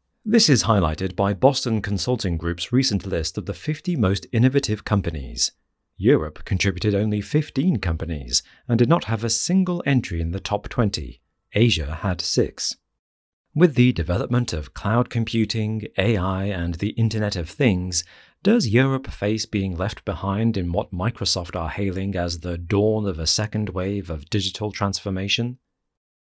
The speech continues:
Mister Market would appear to think so, as this concern has been reflected in recent share price movements.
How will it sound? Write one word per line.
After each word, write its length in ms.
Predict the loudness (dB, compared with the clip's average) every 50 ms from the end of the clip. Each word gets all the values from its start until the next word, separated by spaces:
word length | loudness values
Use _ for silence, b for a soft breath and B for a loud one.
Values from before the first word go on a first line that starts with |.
| _ _ _ _ _ _ _ _ _
Mister 280 | 0 0 2 0 -2 0
Market 420 | 0 2 2 0 -2 -4 -6 b b b b b b
would 100 | 2 4
appear 280 | 4 2 0 -2 -4 -4
to 80 | -4
think 240 | -4 -4 -4 -2 -2
so, 300 | -2 -2 -2 -2 -4 -8 b b b b b b
as 200 | 2 2 4 4
this 120 | 2 0
concern 440 | 2 0 0 2 2 2 0 0 0
has 180 | 0 -2 -2 -2
been 160 | -2 -2 -2
reflected 420 | -2 -2 -2 -4 -4 -2 -2 -2
in 140 | 0 0 0
recent 320 | 0 -2 -2 -2 -2 0 0
share 260 | 0 2 2 0 0
price 360 | 0 -2 -2 -2 -2 -2 -4
movements. 580 | -4 -6 -6 -6 -8 -10 -8 -4 -2 -2 -2